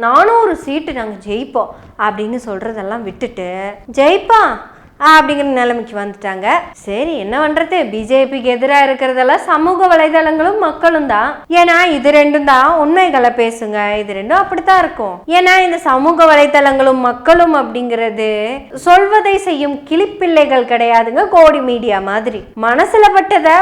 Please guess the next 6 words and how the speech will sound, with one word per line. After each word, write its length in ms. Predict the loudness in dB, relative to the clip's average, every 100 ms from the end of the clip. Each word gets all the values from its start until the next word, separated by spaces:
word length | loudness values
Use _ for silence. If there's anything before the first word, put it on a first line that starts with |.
| 2
புரட்சி 360 | 0 -2 -2 -2
கலைஞர் 460 | 0 0 0 -2 0
மாதிரி 320 | -2 -2 -4
பட்டுன்னு 600 | -10 -2 -2 0 -4 -4
சொல்லிருவாங்க. 640 | -4 -4 -4 -4 -6 -8 -6
ஆனா, 400 | 0 2 2 0